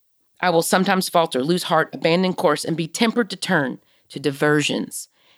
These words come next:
and old comforts that will never sustain. Even so, be at work in and through me, O Lord. For on my best days,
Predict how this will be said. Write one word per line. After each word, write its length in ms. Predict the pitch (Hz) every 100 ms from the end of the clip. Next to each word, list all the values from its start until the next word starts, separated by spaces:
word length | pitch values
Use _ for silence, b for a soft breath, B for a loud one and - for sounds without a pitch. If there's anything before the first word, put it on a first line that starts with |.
| b
and 160 | 147 143
old 280 | 170 175 175
comforts 560 | - 175 170 139 - -
that 200 | 95 -
will 120 | 180
never 360 | 175 - - -
sustain. 640 | - - - - - 165 - b b b b b b
Even 260 | 226 208 196
so, 300 | - 170 165
be 180 | 240 226
at 80 |
work 320 | 160 170 160 -
in 260 | 170 180 -
and 160 | 165
through 140 | 156 156
me, 140 | 156
O 100 | 151
Lord. 360 | 156 160 160 - _ _ _ _ _ _ _ _ _ B B B
For 180 | - 175
on 140 | 180
my 140 | 180 175
best 360 | 165 160 -
days, 500 | 151 139 139 - -